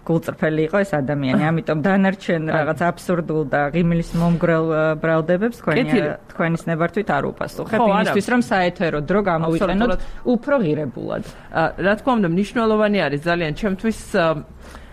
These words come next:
Speaker 2: რაზე, ასე ვთქვათ, რაზე პასუხები და, ა, თქვენი, ა, განმარტება. ვიცით, რომ მიმდინარეობს კონსულტაციები ოპოზიციურ პარტიებთან, ხო?
Speaker 1: დიახ.
Speaker 2: ამის პარალელურად წამოიჭრა გუშინ, ა,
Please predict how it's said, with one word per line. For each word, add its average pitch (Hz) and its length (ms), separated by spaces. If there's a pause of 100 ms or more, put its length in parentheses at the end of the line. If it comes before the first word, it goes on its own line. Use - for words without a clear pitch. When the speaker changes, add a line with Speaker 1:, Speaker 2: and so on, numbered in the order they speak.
Speaker 2:
რაზე, 214 480 (120)
ასე 165 280
ვთქვათ, 160 320
რაზე 185 360
პასუხები 170 640
და, 196 240
ა, 202 260
თქვენი, 175 340
ა, 143 320 (120)
განმარტება. 160 720 (840)
ვიცით, 226 380
რომ 190 120
მიმდინარეობს 202 520
კონსულტაციები 175 720
ოპოზიციურ 156 440
პარტიებთან, - 680
ხო? 185 200 (1040)
Speaker 1:
დიახ. 170 300 (840)
Speaker 2:
ამის 269 340
პარალელურად 208 800
წამოიჭრა 202 760 (100)
გუშინ, 214 500
ა, 156 240